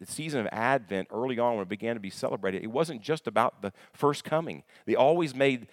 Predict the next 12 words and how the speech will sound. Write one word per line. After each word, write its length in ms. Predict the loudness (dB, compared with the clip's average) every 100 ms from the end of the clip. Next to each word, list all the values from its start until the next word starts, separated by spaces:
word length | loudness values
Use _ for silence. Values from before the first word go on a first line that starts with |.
| -10 -2
it 100 | 0
a 60 |
big 200 | 2 0
deal 140 | 2 2
about 180 | 2 2
the 80 |
second 360 | 0 0 0 -2
coming 260 | -2 -2 -4
too, 220 | -6 -4
during 340 | 0 0 0
Christmas, 600 | -2 -4 -4 -8 -10 -14 -2
yes. 400 | 0 0 -6